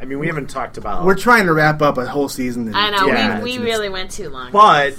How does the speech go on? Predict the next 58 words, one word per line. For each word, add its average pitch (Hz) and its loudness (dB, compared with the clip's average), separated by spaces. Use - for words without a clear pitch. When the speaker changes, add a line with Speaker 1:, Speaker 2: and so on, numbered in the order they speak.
Speaker 1:
no, 226 -2
no, 285 -2
Speaker 2:
So, 277 -2
Speaker 1:
I 226 0
think 220 -10
we're 208 -4
doing, 175 4
Speaker 2:
so, 220 6
Speaker 1:
I - 6
think 160 -4
we're - -4
Speaker 2:
anyway, 208 4
Speaker 1:
doing 135 0
good. 113 -6
Speaker 2:
those 220 4
two 240 -4
guys 202 2
worked 190 0
in 185 0
a 170 0
play. 160 -2
When 156 0
they 190 2
were 208 4
hired 180 0
for 175 2
Boardwalk 160 0
Empire, 170 -4
neither 180 2
knew 180 2
the 170 0
other 156 -4
one 165 0
had 147 -2
been 147 -2
hired 160 -2
until 139 -6
they 139 -2
showed 151 -2
up 151 0
on 135 -2
set 151 -6
the 131 -14
same 113 -12
day. - -14
Speaker 3:
Oh. 165 -10
Speaker 1:
Wow, 120 0
interesting. 139 -4
Speaker 2:
But, 147 0
uh, 131 0
the 135 -8
Rothstein 170 0
guy, 156 2
he 156 -4
was 156 -2
so 175 2
well 156 2
researched 135 -6